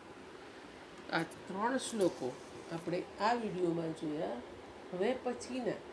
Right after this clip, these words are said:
બીજા ચાર શ્લોકો આપણે બીજા વીડિયોમાં જોઈશું, અને ત્રીજા વીડિયોમાં જે સ્વાધ્યાય છે, આ અનુવાદ તમારે તમારી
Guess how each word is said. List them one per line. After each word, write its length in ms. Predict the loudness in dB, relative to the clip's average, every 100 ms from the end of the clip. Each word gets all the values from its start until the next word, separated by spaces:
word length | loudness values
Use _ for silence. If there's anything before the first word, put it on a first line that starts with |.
| -12 -12 -12 -12 -12 -12 -12 -12 -12 -12 -12 -12 -12 -8 -4
બીજા 320 | 0 4 4
ચાર 420 | 4 6 8 8
શ્લોકો 560 | 6 4 4 4 0 -6 -8 -12 -6 -6
આપણે 240 | -2 -2
બીજા 460 | 0 -2 2 4 8
વીડિયોમાં 560 | 8 6 4 2 -2
જોઈશું, 400 | -4 -6 -6 -8 -10 -12 -14 -14 -14 -14 -6 4
અને 120 | 4
ત્રીજા 480 | 4 0 4 8 8
વીડિયોમાં 560 | 6 4 4 6 6
જે 100 | 6
સ્વાધ્યાય 640 | 4 4 2 4 6 6 6
છે, 160 | 4
આ 180 | 6 8
અનુવાદ 380 | 8 8 8 4 2 0
તમારે 320 | 2 4 2
તમારી 500 | 2 0 0 0